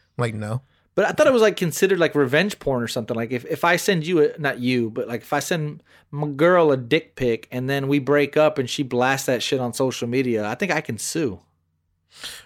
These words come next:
Speaker 1: Right, yeah, I think, I mean, I mean, like, I was saying, like, if, like, you're in your car, or not your car, like,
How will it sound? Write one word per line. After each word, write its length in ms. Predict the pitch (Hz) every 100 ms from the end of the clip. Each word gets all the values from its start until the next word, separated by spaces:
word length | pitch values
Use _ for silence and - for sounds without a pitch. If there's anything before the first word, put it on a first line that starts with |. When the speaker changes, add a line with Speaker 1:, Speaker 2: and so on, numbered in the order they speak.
| _ _ -
Speaker 1:
Right, 340 | - 135 123
yeah, 240 | 127 127
I 40 | 120
think, 340 | - 139 143
I 100 | 180
mean, 120 | 190 196
I 60 |
mean, 240 | 190 190 175
like, 200 | 165 139
I 80 | 151
was 140 | 170
saying, 300 | - 165 156
like, 280 | 139 131 -
if, 160 | 160 151
like, 200 | 156 143
you're 100 | 185
in 100 | 190
your 120 | 165
car, 560 | 135 151 151 131 123 120 - _ _ _ _ _ _ -
or 100 | 170
not 180 | 160 131
your 80 | 113
car, 240 | 120 113
like, 280 | 120 120